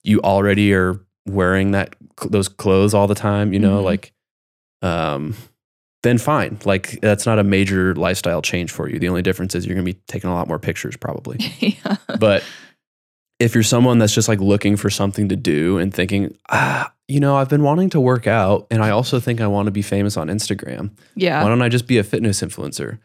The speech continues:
Speaker 1: Like,
Speaker 2: Mm-hmm.
Speaker 1: you're gonna have a really hard time because, one, not only are you gonna hate working out, but you're also gonna hate yourself, like, pretty quickly, I feel
Speaker 2: Yep.
Speaker 1: like, because you're gonna, the s-, the self-comparison is gonna be a rough road,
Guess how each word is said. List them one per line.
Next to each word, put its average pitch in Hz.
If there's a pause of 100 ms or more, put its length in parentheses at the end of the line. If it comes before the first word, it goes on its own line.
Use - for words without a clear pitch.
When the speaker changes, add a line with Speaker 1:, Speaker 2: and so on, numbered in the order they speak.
(160)
Speaker 1:
Like, 196
Speaker 2:
Mm-hmm. 107
Speaker 1:
you're 127
gonna 165
have 156
a 139
really 123
hard 110
time 87
because, 92 (140)
one, 107
not 104
only 127
are 127
you 127
gonna 117
hate 101 (280)
working 85
out, 95 (400)
but 98
you're 95
also 117
gonna 135
hate 110
yourself, -
like, 67
pretty -
quickly, -
I -
feel -
Speaker 2:
Yep. 175
Speaker 1:
like, - (120)
because 98
you're 95
gonna, 85 (580)
the 104
s-, -
the 107
self-comparison 104
is 80
gonna 90
be 78 (360)
a 101
rough 82
road, 57